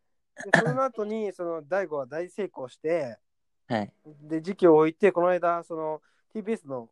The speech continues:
Speaker 1: オールスター感謝祭。
Speaker 2: はい。
Speaker 1: オールスター違うな。なんか感謝祭ですよね。
Speaker 2: オールスター感謝祭です、確か。
Speaker 1: か。で、
Speaker 2: うん。
Speaker 1: に出た時に、その、あの、「坂本プロデューサー元気ですか？」って言ってね。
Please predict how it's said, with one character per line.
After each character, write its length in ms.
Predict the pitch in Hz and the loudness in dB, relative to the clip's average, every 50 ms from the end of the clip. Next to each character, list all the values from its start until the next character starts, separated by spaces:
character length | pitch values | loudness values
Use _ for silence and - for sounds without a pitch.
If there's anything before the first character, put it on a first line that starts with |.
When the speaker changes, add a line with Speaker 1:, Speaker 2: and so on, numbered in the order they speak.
| _ | _
Speaker 1:
オ 100 | - 180 | -8 -8
ー 20 | 185 | -6
ル 40 | 190 | -4
ス 40 | - | -2
タ 80 | 208 | -2
ー 20 | 190 | -2
感 160 | - 190 185 | -2 -2 -4
謝 140 | - 185 160 | -4 -8 -10
祭。 200 | - 110 107 - _ _ _ _ _ _ _ _ _ _ _ _ _ | -10 -10 -12 -12 _ _ _ _ _ _ _ _ _ _ _ _ _
Speaker 2:
は 100 | - 117 | -4 -4
い。 180 | 104 101 98 - _ _ _ _ | -4 -4 -8 -12 _ _ _ _
Speaker 1:
オ 80 | - 175 | -8 -8
ー 20 | |
ル 60 | 202 - | -8 -6
ス 40 | |
タ 80 | - 139 | -6 -8
ー 140 | 120 - 165 | -6 -4 -4
違 40 | 165 | -4
う 60 | 135 | -4
な。 40 | 127 | -2
な 80 | 175 196 | -2 -4
ん 20 | |
か 80 | 175 143 | -4 -2
感 180 | - 190 202 208 | -2 -2 0 0
謝 100 | 269 247 | -2 -2
祭 140 | - 254 | -2 -2
で 60 | 247 233 | -2 -2
す 100 | - 147 | -8 -12
よ 60 | 123 | -12
ね。 160 | 127 139 - _ _ _ _ _ _ _ _ _ _ _ - | -12 -14 -14 _ _ _ _ _ _ _ _ _ _ _ 0
Speaker 2:
オ 60 | 185 | 0
ー 20 | |
ル 40 | 233 | 2
ス 20 | - | 2
タ 80 | - | 0
ー 20 | - | 2
感 140 | - 113 107 | 2 0 0
謝 120 | 113 113 | -2 -6
祭 40 | 101 | -8
で 80 | 98 | -8
す、 160 | - - - - | -8 -10 -14 -16
確 220 | - - 202 - | -14 -14 -14 -14
か。 120 | - - - _ _ _ | -16 -18 -20 _ _ _
Speaker 1:
か。 200 | - 175 160 - - _ _ _ _ - | -8 -8 -6 -8 -8 _ _ _ _ -16
で、 260 | 190 196 240 214 160 127 | -10 -6 -4 -4 -4 -4
Speaker 2:
う 40 | - | -4
ん。 100 | 226 226 | -2 -2
Speaker 1:
に 120 | 214 190 170 | -2 -2 -4
出 120 | 185 190 | -6 -8
た 120 | - 190 | -8 -8
時 240 | 180 185 185 - 220 | -8 -8 -10 -8 -6
に、 340 | 233 269 294 269 214 160 120 - _ _ _ _ _ _ _ _ | -4 -2 -2 -2 -2 -2 -4 -10 _ _ _ _ _ _ _ _
そ 140 | _ - 180 | _ -4 -4
の、 360 | 170 160 151 151 147 147 143 - _ _ _ _ _ _ _ _ _ _ _ _ _ _ _ _ _ _ _ _ _ _ _ | -2 -2 -2 -2 -4 -4 -6 -10 _ _ _ _ _ _ _ _ _ _ _ _ _ _ _ _ _ _ _ _ _ _ _
あ 180 | - 170 170 160 | -10 -8 -8 -6
の、 300 | 156 151 151 151 151 151 - - | -6 -6 -8 -8 -8 -10 -12 -16
「坂 200 | - 160 165 190 | -14 -6 -4 -4
本 160 | 196 196 - | -4 -4 -4
プ 120 | _ - | _ -4
ロ 80 | 185 190 | -4 -4
デ 100 | 185 202 | -4 -6
ュ 20 | |
ー 20 | 175 | -6
サ 80 | - | -6
ー 40 | 143 | -8
元 180 | 139 147 160 143 | -6 -6 -8 -6
気 80 | - | -4
で 80 | 135 123 | -6 -6
す 60 | 117 - | -6 -8
か？」 120 | - 104 | -12 -12
っ 20 | |
て 60 | 104 _ | -12 _
言 80 | - 110 | -20 -20
っ 40 | - | -10
て 80 | - | 2
ね。 260 | 139 165 180 185 - | 6 8 8 8 6